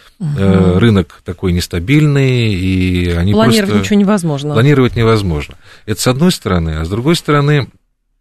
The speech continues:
Speaker 2: э, ну, ведь они же должны вести расширенное воспроизводство. И есть потребительский спрос, который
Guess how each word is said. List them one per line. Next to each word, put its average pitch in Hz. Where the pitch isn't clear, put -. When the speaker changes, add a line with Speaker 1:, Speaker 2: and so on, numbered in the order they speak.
Speaker 2:
э, 95
ну, 92
ведь 101
они 117
же 98
должны 104
вести 101
расширенное 92
воспроизводство. 80
И 90
есть 107
потребительский 101
спрос, -
который 117